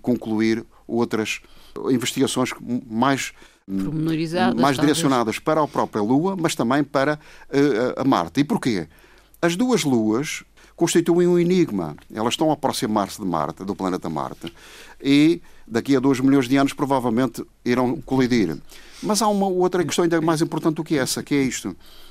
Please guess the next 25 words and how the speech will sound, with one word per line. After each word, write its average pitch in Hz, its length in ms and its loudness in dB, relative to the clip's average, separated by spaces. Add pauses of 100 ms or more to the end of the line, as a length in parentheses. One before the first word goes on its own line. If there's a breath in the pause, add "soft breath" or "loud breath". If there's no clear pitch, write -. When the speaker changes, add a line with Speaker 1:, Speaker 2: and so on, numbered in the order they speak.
(180 loud breath)
Speaker 1:
As 202 100 2
luas, 120 540 0 (400)
não 175 160 2
se 185 100 0
sabe, 156 260 0
são 139 160 0
dois 160 220 0
calhaus 127 380 2
ali 117 180 2
autênticos, 113 480 -2
irregulares, 107 600 0
que 110 100 -4
ali 104 120 0
estão, 107 360 -4 (460 loud breath)
e 196 180 2
uma 185 140 -2
das 170 160 0
coisas 180 260 0
é 202 140 0
esta. 147 400 -4 (600 soft breath)
Foram 113 920 0 (760)
asteroides 127 600 -2
que - 80 -14
foram 107 180 -2
capturados - 720 -4